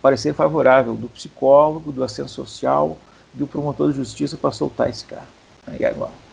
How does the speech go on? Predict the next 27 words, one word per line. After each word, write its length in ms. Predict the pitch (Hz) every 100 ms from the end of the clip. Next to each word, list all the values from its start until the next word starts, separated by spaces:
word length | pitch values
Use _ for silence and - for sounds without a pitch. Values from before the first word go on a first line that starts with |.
| -
peguei 240 | 135 131
meu 200 | 147 165
carro, 480 | 151 - 147 160 160
fui 160 | - 156
lá 280 | 143 156 180
na 100 | 180
cadeia 380 | 165 127 143 143
conhecer 340 | 139 131 -
o 60 | 123
cara. 260 | 107 - - - - _ _
Quem 140 | 208
é 40 | 208
esse 140 | -
cara? 200 | - -
Esse 100 | -
cara 200 | - 196
era 180 | 208 208
o 60 | 208
eletricista 680 | 202 214 214 - - 208 208
da 100 | 202
cadeia. 400 | 208 165 123 104 - _ _ _ -
Trabalhava 640 | 214 220 220 240 240 226 214
com, 180 | - 170 - - - 127 -
com 140 | 147
jalequinho, 840 | 139 147 147 143 - 214 214 208 190
arrumava 520 | 139 131 131 147 135
o 120 | 131